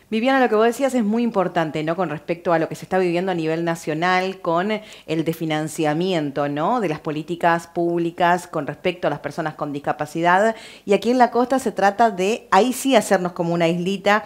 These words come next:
y tratar de que a nuestras personas, a nuestros costeros con discapacidad, no las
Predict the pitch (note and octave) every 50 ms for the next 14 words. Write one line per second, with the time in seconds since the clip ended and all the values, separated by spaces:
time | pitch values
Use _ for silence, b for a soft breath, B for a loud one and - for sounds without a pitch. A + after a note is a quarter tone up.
0 | B B B - E3+ D#3 E3 E3 D#3+ E3 E3 F3 F#3 F#3+ F#3+ F#3+ F#3 F3+ G3+ A#3+
1 | C4 C4 B B B B - D#3+ D#3+ F3 A3+ C4+ C4 A3 G#3+ - - E3 E3 -
2 | F3 E3 D#3 D3+ D#3 D#3+ D#3+ F3 G3+ A3+ - B3+ B3 - G#3+ G3 G3 - A3 G#3
3 | F3 E3 - - D#3+ D#3 D3 D3+ - D#3 D3 D3+ D#3 - E3+ D#3+ E3 E3 F3 F#3+
4 | A3 A#3 A3+ B B B B - F3 E3+ E3+ F3 F#3 G3+ G#3+ A3 G#3+ G3+ E3 D#3+